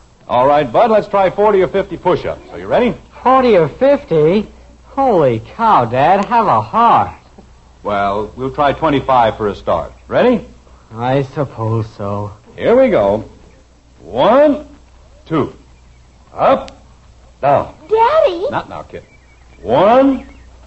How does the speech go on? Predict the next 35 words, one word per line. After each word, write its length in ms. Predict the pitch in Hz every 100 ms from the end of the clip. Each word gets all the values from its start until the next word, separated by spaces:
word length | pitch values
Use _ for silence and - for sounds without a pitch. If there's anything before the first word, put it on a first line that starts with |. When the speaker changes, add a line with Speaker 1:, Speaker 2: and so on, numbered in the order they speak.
| -
Speaker 1:
two. 240 | 131 101
Speaker 3:
But 180 | - 440
I 320 | 523 508 679
want 160 | 622 453
to 60 | 415
Speaker 1:
Up. 320 | 349 508 762
Speaker 3:
ask 140 | -
you 100 | 622 554
something. 640 | 466 403 359 - 320 240
Speaker 1:
Uh, 220 | 135 139 135 -
hold 260 | 165 185
it 60 | 160
a 20 |
second, 240 | 139 107 101
Bud. 160 | 80 - _ _ _ _ -
What 160 | 196 240
is 140 | 208
it, 100 | 175
Kathy? 400 | 135 101 87 98 - - - - _ - -
Speaker 3:
Did 180 | 480
the 200 | 440 392 370
Army 440 | 415 640 571 339 277 262
really 560 | 349 392 554 622 523 466
make 100 | 415
you 120 | 427
promise 440 | 494 440 440 571 -
you 100 | 392
wouldn't 260 | 440 427 370
do 140 | 392
setting 380 | 381 427 427 381
up 180 | 370 381
exercises? 1000 | 427 427 440 427 427 415 427 403 523 508 - - - - - -
Speaker 1:
Well, 1300 | - - - - - - 190 165 180 165 214 233 220
it's 340 | 214 - -
a 300 | 196 190 180